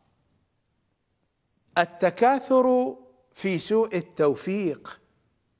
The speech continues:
التكاثر في ارتكاب المعاصي، التكاثر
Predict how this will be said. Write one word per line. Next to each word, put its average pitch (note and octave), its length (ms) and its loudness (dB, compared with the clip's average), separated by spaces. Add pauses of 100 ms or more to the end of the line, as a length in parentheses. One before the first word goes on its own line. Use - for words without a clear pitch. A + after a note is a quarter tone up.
(1800)
التكاثر B3 1200 4 (260)
في G3 360 0
ارتكاب F#3+ 640 0
المعاصي، D#3 880 -2 (2000)
التكاثر B3+ 1120 2